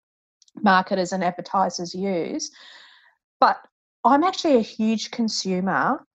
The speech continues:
of influencer marketing. So if I see someone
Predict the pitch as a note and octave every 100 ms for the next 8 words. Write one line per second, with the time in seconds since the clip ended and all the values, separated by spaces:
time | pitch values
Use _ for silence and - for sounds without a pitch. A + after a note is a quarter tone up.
0 | - F#3+ F#3+ F#3 F3+ G3 F3 - F3+ E3+
1 | D#3+ - F3+ D3+ D#3 - - - - -
2 | A3+ A#3 B3 B3 - B3+ C4+ D#4 E4+ -
3 | - A#3+ A3 A3 G#3+ G3 - G#3+ G3+ F#3
4 | F#3 F3